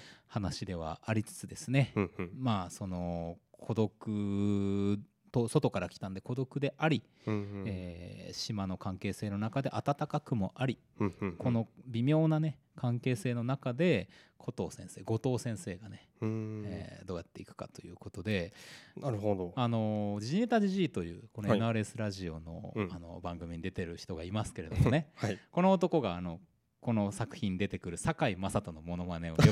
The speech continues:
Speaker 1: くやります。
Speaker 2: <laughs> あー、なんか聞いたことあるな。さ-、
Speaker 1: うん。
Speaker 2: 堺雅人はこの、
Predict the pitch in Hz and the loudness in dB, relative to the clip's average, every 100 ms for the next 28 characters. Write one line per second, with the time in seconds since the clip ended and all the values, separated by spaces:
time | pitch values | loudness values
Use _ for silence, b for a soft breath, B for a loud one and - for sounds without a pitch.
0 | - 95 95 95 104 - 175 - 262 - | 6 2 2 4 2 4 4 6 6 8
1 | 311 214 - - - - 120 135 143 143 | 4 4 -2 -10 -6 4 6 8 6 6
2 | 143 147 123 - 185 139 90 90 120 123 | 6 6 4 6 8 8 4 0 0 6
3 | 214 196 196 143 139 135 160 - 208 240 | 6 6 6 6 4 4 2 4 2 2
4 | 233 | 0